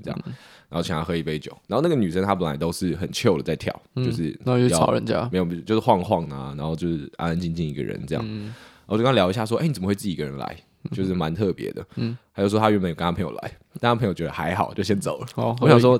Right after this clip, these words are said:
Speaker 1: 这个票不用钱，是不是？
Speaker 2: 合理。
Speaker 1: <laughs> 哎，那个票一张，一，单天要一千九，哎。
Speaker 2: 对。
Speaker 1: 不，
Speaker 2: 嗯。
Speaker 1: 不便宜吧？
Speaker 2: 超级不便宜啊。
Speaker 1: 超贵吧？
Speaker 2: 超级不便宜啊。
Speaker 1: 对啊，我想说，好吧，大家生活过得很好。
Speaker 2: 酷，酷，酷。
Speaker 1: 对，然后就开始跟他，呃，聊。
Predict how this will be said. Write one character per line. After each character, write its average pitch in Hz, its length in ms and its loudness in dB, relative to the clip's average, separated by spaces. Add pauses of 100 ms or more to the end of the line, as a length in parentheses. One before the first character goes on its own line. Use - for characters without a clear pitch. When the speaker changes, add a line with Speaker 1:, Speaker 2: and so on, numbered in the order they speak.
Speaker 1:
这 127 80 2
个 117 40 4
票 104 200 4
不 90 100 -2
用 90 100 -2
钱， 90 220 -2
是 110 60 0
不 127 80 10
是？ - 120 10
Speaker 2:
合 180 60 12
理。 214 180 12 (1160)
Speaker 1:
<laughs> 214 80 6
哎， 143 80 10
那 143 60 8
个 143 100 10
票 120 160 6
一 117 40 6
张， 107 220 2
一， - 100 -4 (100)
单 107 180 4
天 110 140 2
要 98 120 2
一 98 60 -2
千 92 220 0
九， - 200 -6
哎。 - 140 -12
Speaker 2:
对。 120 240 -2 (260)
Speaker 1:
不， 113 100 -6
Speaker 2:
嗯。 117 60 -8
Speaker 1:
不 139 120 2
便 80 200 2
宜 73 80 -2
吧？ 67 300 -4
Speaker 2:
超 170 140 8
级 151 100 4
不 165 100 4
便 143 220 6
宜 135 80 4
啊。 135 80 8
Speaker 1:
超 135 140 8
贵 135 200 6
吧？ 101 80 10
Speaker 2:
超 175 60 8
级 160 80 6
不 165 160 2
便 131 180 8
宜 120 80 2
啊。 123 160 2 (160)
Speaker 1:
对 143 120 -2
啊， 123 100 2
我 123 60 2
想 107 100 2
说， 117 140 -4 (360)
好 80 60 -6
吧， 87 220 2
大 101 80 2
家 104 100 6
生 104 160 2
活 90 80 2
过 92 140 2
得 85 60 0
很 73 60 -4
好。 73 120 -4 (100)
Speaker 2:
酷， 147 160 8
酷， - 300 0
酷。 143 40 -2 (480)
Speaker 1:
对， 87 240 -2
然 87 120 0
后 95 180 4
就 107 140 -2
开 110 160 4
始 90 100 0
跟 90 80 0
他， 92 220 0 (240)
呃， 69 260 -8
聊。 - 240 -6